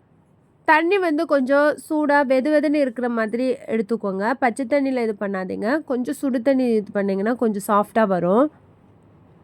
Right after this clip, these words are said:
So, நல்லா மிக்ஸ் பண்ணதுக்கப்புறம் கொஞ்சம் கொஞ்சமா தண்ணி விட்டு, அ, சப்பாத்தி மாவை விட கொஞ்சம்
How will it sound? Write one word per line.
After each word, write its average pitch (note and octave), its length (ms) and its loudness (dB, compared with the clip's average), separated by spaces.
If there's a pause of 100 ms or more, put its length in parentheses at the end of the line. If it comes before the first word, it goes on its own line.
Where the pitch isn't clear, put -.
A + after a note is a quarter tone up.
(1500)
So, D#4+ 140 6
நல்லா D4+ 260 8
மிக்ஸ் D#4+ 360 0
பண்ணதுக்கப்புறம் B3+ 720 2
கொஞ்சம் C#4+ 300 2
கொஞ்சமா C4+ 360 2
தண்ணி A#3+ 280 0
விட்டு, A#3 540 2 (140)
அ, A3 360 -2 (1300)
சப்பாத்தி D4 460 6
மாவை B3 380 6
விட B3 200 4
கொஞ்சம் A#3 460 2